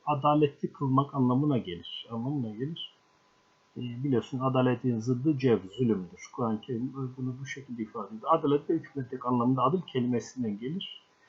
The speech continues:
Zulmetmek, e, cevr kökünün tersi.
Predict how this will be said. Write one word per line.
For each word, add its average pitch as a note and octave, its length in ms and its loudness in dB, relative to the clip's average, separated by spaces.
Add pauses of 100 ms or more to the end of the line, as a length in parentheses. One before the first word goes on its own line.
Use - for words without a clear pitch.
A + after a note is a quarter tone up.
(1500)
Zulmetmek, C#3+ 720 2 (120)
e, C3 300 -2 (480)
cevr C#3+ 360 0
kökünün C#3+ 580 0
tersi. - 400 2